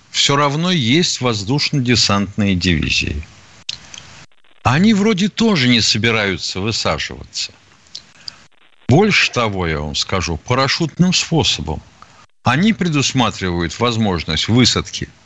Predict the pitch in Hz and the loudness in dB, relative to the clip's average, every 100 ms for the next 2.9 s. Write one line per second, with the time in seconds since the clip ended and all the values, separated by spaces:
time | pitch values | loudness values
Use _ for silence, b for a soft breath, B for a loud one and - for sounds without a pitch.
0 | - 139 156 156 156 143 - 139 - 104 | -2 0 2 0 -2 -2 0 0 0 0
1 | 101 95 101 - - 104 104 - - - | 0 -2 -6 -4 -6 -6 -6 -6 -6 0
2 | 87 92 - 85 87 71 - 64 | 0 2 0 2 2 0 -2 -2